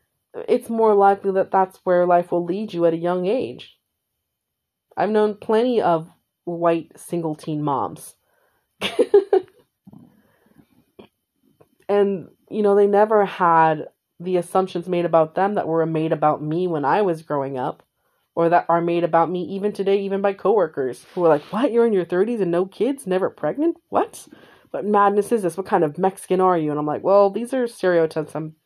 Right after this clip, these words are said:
happy to defy." <laughs> I wish that people were more comfortable with the topic of race, which is perfectly innocent and can be very educational for multiple people,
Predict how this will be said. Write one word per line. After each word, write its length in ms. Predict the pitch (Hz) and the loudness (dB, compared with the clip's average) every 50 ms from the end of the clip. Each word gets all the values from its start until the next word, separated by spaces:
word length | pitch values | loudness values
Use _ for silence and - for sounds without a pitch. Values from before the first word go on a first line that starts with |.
| _ _ | _ _
happy 300 | - 196 180 165 160 147 | -4 -4 -4 -4 -4 -6
to 100 | 139 131 | -8 -8
defy." 420 | - - - - - - - - _ _ _ _ _ _ _ _ _ _ _ _ _ _ _ _ _ | -10 -8 -6 -6 -6 -6 -6 -10 _ _ _ _ _ _ _ _ _ _ _ _ _ _ _ _ _
<laughs> 40 | - 214 - - - - - 294 254 - _ - - 262 _ _ _ _ _ _ _ _ - - - - - - - _ _ _ _ _ _ _ _ _ _ _ _ _ _ _ _ _ _ _ _ _ _ _ _ _ _ _ _ _ _ _ _ _ _ _ - | -8 -6 -2 -2 -2 -2 -2 -4 -4 -6 _ -16 -16 -16 _ _ _ _ _ _ _ _ -20 -20 -18 -16 -16 -18 -20 _ _ _ _ _ _ _ _ _ _ _ _ _ _ _ _ _ _ _ _ _ _ _ _ _ _ _ _ _ _ _ _ _ _ _ -6
I 460 | 175 170 170 165 160 160 156 156 - _ _ _ _ _ _ _ _ _ _ _ _ _ _ _ _ - | -4 -2 -2 -2 -4 -4 -6 -8 -12 _ _ _ _ _ _ _ _ _ _ _ _ _ _ _ _ -12
wish 360 | 190 175 170 190 190 185 - | -6 0 2 2 2 2 0
that 180 | - 190 160 - | -2 -2 -2 -4
people 280 | - 185 180 - 185 | -6 -8 -6 -6 -4
were 140 | 180 180 180 | -4 -2 -2
more 240 | 175 175 170 170 170 | -2 -2 -2 -2 -2
comfortable 640 | 170 - - - 185 175 170 - - 170 170 165 156 | -4 -6 -8 -8 -8 -8 -8 -10 -10 -8 -6 -6 -4
with 220 | 160 160 156 156 _ _ - | -4 -4 -4 -6 _ _ -16
the 140 | 165 170 | -12 -12
topic 500 | 165 - - - 170 175 214 - 214 196 | -12 -10 -4 -2 0 0 0 -2 -6 -6
of 180 | - 156 151 - | -8 -8 -6 -6
race, 300 | 147 151 156 151 151 - | -6 -4 -4 -6 -8 -12
which 100 | - 143 | -16 -16
is 120 | 151 151 | -16 -12
perfectly 460 | - - 160 170 165 - 165 - 156 - | -8 -6 -6 -6 -6 -8 -12 -10 -10 -10
innocent 680 | - - 147 156 160 160 160 - 151 147 143 - - _ _ _ _ _ _ _ _ _ _ _ _ - | -8 -8 -6 -6 -6 -8 -8 -10 -10 -8 -10 -12 -16 _ _ _ _ _ _ _ _ _ _ _ _ -6
and 240 | 170 170 165 160 160 | -4 -4 -4 -4 -6
can 120 | - 180 | -8 -8
be 100 | 175 185 | -6 -4
very 280 | 170 170 160 170 180 180 | -2 -2 0 0 0 -2
educational 600 | 170 160 160 156 - - 147 143 - - 151 147 | -2 -4 -8 -12 -10 -10 -10 -10 -10 -10 -12 -12
for 140 | 143 - 151 | -10 -10 -8
multiple 340 | 143 139 139 - 147 - - | -8 -8 -8 -10 -16 -20 -20
people, 520 | - - 143 147 - - 131 127 151 - | -16 -16 -16 -12 -8 -8 -6 -6 -8 -10